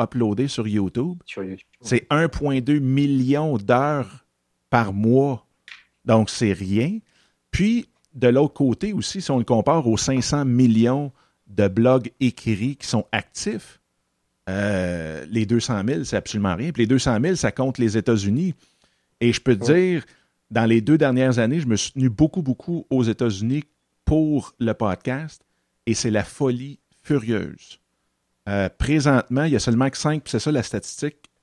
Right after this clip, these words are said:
Speaker 1: euh, qui est sortie hier ou avant-hier, il y a seulement que cinq pour cent, même si c'est pas quatre, euh, des marketeurs américains, ou même, je pense, c'était même plus que ça, c'était plus global que ça, euh, utilisaient le podcasting.
Speaker 2: Mhm.
Speaker 1: Et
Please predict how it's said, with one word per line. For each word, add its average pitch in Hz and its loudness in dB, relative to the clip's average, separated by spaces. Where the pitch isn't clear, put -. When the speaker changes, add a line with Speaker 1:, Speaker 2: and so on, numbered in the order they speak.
Speaker 1:
euh, 98 -2
qui - -6
est 117 -2
sortie - -10
hier 123 -4
ou 117 -2
avant-hier, 110 -4
il 156 -6
y - -4
a - -6
seulement 131 -4
que - -14
cinq 160 -6
pour - 2
cent, 135 -2
même 120 0
si - -8
c'est 110 -4
pas 95 -2
quatre, 131 -6
euh, 95 -2
des 117 4
marketeurs 127 2
américains, 110 0
ou 127 -2
même, 110 -2
je - -12
pense, 113 -4
c'était 107 -2
même 101 -4
plus - -6
que 98 -4
ça, 120 -10
c'était 117 -8
plus 131 -6
global 110 2
que 98 -4
ça, 143 -6
euh, 76 -8
utilisaient 135 0
le 117 0
podcasting. 104 -6
Speaker 2:
Mhm. 104 -10
Speaker 1:
Et 180 0